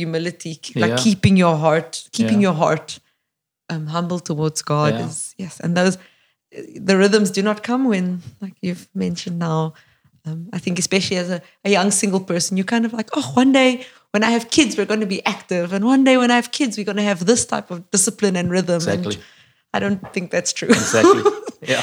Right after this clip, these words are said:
Speaker 1: That is a lie I tell myself sometimes when I want to eat K F C for dinner. <laughs> Um, <laughs> but even with that, um,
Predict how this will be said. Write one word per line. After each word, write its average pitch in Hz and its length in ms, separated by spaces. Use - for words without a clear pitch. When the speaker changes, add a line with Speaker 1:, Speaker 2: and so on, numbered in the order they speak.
Speaker 1:
That 165 100
is 165 100
a 180 60
lie 185 260
I 190 40
tell 196 160
myself 180 360
sometimes 196 560
when 202 140
I 165 80
want 180 200
to 160 60
eat - 140
K 180 140
F 170 80
C - 120
for - 120
dinner. 147 300
<laughs> - 260
Um, 208 160
<laughs> - 380
but 247 200
even 277 300
with 269 240
that, 202 340
um, 202 220